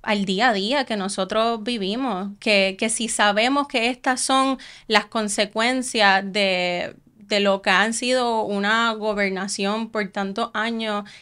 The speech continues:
que ha fracasado, entonces, pues, pues, ¿qué vamos a hacer? ¿Cómo nosotros nos movilizamos? Y sabemos que aunque aunque es canse, porque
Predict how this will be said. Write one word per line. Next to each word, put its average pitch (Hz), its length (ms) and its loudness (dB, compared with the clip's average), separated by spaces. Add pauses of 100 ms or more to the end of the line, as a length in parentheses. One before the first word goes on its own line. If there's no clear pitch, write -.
que 202 140 -2
ha 190 100 0
fracasado, 233 840 0 (360)
entonces, 202 540 -2
pues, 190 480 4 (200)
pues, 220 120 -2
¿qué 233 240 0
vamos 220 320 0
a 208 60 -6
hacer? 202 460 -6
¿Cómo 226 280 0
nosotros 233 540 -2
nos 233 160 -4
movilizamos? 247 800 -2
Y 202 120 -2
sabemos 202 560 -2
que 233 240 0
aunque 202 540 0 (540)
aunque 240 380 2
es 240 80 -4
canse, 214 760 2
porque 208 500 -2